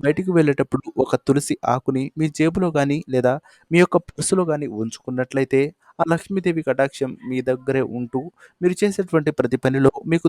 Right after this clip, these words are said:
దోహదపడుతుంది ఆర్థిక పరంగా అనేది మాత్రం మర్చిపోవద్దు. ఆ లక్ష్మీదేవి కటాక్షం అనేది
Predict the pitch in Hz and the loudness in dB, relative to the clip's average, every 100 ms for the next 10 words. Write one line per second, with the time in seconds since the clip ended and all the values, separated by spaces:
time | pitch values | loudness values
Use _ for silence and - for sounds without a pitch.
0 | 151 160 175 165 123 117 - 123 131 - | 2 2 2 -2 -2 -4 -4 -6 -6 -8
1 | - 120 123 120 120 120 120 123 - 127 | -8 -8 -6 -6 -4 -4 -2 -2 -2 -8
2 | 123 120 117 139 123 117 - 120 117 127 | -8 -8 -8 -8 -8 -10 -6 -2 0 0
3 | 127 _ _ _ - - 127 123 - 127 | -4 _ _ _ -12 -2 0 0 -4 -4
4 | 127 127 131 135 151 - 139 131 127 | -4 -4 -6 -6 -6 -6 -4 -2 -2